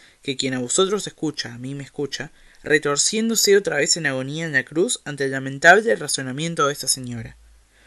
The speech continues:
Porque la verdad es que la iglesia es el mismo cuerpo místico de Cristo, que vive en su iglesia. No es posible separar a Cristo de su propio cuerpo.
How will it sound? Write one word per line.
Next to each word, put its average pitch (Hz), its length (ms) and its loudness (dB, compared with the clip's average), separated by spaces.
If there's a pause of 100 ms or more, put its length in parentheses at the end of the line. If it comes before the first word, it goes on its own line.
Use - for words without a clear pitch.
(140)
Porque 135 220 -4
la 123 140 -2
verdad 151 400 0 (220)
es - 100 -6
que 208 100 -2
la 180 100 12
iglesia 170 580 10
es 185 160 -2
el 175 80 -2
mismo 190 280 -2
cuerpo 185 300 0
místico 165 400 -4
de 131 140 4
Cristo, - 380 -14 (340)
que 143 160 4
vive 175 340 4
en 135 80 2
su - 140 0
iglesia. 120 520 -8 (880)
No 220 140 8
es 247 80 8
posible 190 420 4
separar 135 480 4
a 127 80 2
Cristo 151 340 -4
de 120 60 0
su 120 140 -6
propio 127 340 -6
cuerpo. 123 420 -10